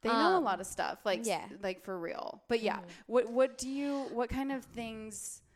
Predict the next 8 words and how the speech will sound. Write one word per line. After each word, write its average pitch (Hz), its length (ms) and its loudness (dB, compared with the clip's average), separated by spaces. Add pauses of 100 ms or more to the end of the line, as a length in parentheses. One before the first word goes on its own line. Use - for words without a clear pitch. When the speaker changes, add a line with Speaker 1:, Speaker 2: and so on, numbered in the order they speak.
(500)
Speaker 1:
like, 190 200 -6
advice-wise, 190 800 -4
do 196 120 -16
you 185 60 -14
tell 180 260 -6
yourself 180 540 -6
maybe, - 360 -12
like? - 280 -12